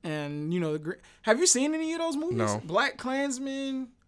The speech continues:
Speaker 1: uh, The Green,
Speaker 2: I heard
Speaker 1: The
Speaker 2: Black
Speaker 1: Green,
Speaker 2: Klansman was good, though, but
Speaker 1: The
Speaker 2: I
Speaker 1: Green
Speaker 2: think it's
Speaker 1: Book,
Speaker 2: actually a
Speaker 1: If
Speaker 2: remake
Speaker 1: Beale
Speaker 2: of a,
Speaker 1: Street Could
Speaker 2: of
Speaker 1: Talk.
Speaker 2: another movie.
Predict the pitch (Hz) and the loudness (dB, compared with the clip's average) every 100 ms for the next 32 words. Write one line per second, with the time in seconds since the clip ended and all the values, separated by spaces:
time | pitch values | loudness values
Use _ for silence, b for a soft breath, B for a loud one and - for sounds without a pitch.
0 | - 156 185 185 180 202 254 262 254 180 | -8 -4 -2 -2 0 0 0 0 6 8
1 | 392 202 170 262 196 208 139 127 151 185 | 10 8 6 6 4 6 4 4 4 6
2 | 120 107 127 131 139 233 254 233 160 - | 4 4 4 6 6 6 6 8 8 6
3 | 131 120 127 170 131 190 208 233 - 202 | 4 4 4 4 6 6 6 4 2 -4
4 | 196 139 127 123 139 151 123 117 117 | -4 2 4 6 6 6 2 0 -2